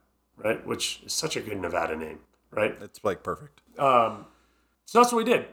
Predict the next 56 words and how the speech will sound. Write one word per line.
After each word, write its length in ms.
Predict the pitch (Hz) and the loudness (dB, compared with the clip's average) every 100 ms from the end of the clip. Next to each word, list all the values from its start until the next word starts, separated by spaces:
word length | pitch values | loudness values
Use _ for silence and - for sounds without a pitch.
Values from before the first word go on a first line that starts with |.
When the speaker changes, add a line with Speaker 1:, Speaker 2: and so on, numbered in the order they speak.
| - | -8
Speaker 1:
And 160 | 151 | -4
that's 220 | 147 147 156 | 0 0 -2
when, 120 | 147 | -2
like, 220 | 131 123 | -2 2
Logan 300 | 175 190 180 | 2 4 2
met 140 | 175 165 | 2 2
up 140 | 160 | 0
with 120 | 165 | -2
us 220 | 160 160 | -2 -2
as 100 | 131 | -6
well. 360 | 123 160 160 160 | 0 4 4 4
And 100 | 147 | 0
so 80 | 160 | -4
we 80 | 190 | -2
had 80 | 226 | -4
a 40 | |
group 300 | 139 165 170 | -2 -4 0
of, 280 | 147 131 - - - _ - | 2 2 0 -14 -20 _ -12
like, 160 | 143 | -2
a, 180 | 135 127 - | 0 0 -2
eleven 420 | 117 123 151 160 | 0 2 2 2
or 80 | 156 | -2
twelve 280 | - 147 127 | 0 -2 2
riders, 320 | 127 123 135 | 2 2 -4
a 40 | - | -8
couple 200 | 139 131 | -8 -6
of 60 | |
Mark's 220 | 127 131 127 | -2 -4 0
buddies, 360 | 131 131 127 - _ _ - | -2 -2 -8 -18 _ _ -4
uh, 420 | 131 120 - - - _ | 2 2 0 -14 -20 _
that 420 | 139 139 127 120 | 0 2 2 -2
met 180 | 143 143 | -2 0
up 100 | 139 | 0
with 80 | 135 | -2
us. 140 | 135 | -4
And 160 | 139 139 | -4 -4
it 100 | 143 | -4
was 160 | 127 - | -4 -6
twelve 300 | - 165 170 | 0 0 2
of 100 | 165 | 0
us 160 | 165 127 | 0 -2
in 120 | 120 | -10
full 260 | - 147 160 | -8 -6 -6
spandex, 640 | - 143 135 143 151 - _ _ _ | -4 -4 -2 -4 -6 -16 _ _ _
race 300 | 127 147 147 | 0 0 0
numbers 260 | 165 160 147 | 0 0 2
on 120 | 147 | 0
our 80 | 156 | 2
bikes, 460 | 131 131 - - - _ _ _ - | 2 2 -2 -10 -12 _ _ _ -2
and 380 | 143 135 120 - | 2 2 0 2
all 300 | 139 160 208 - | 6 8 6 0
queued 320 | 190 165 139 | -2 2 6
up. 240 | 151 - | 6 6
So, 140 | - 127 | 0 2
like, 140 | 123 | 2
just 200 | 131 127 | 2 -4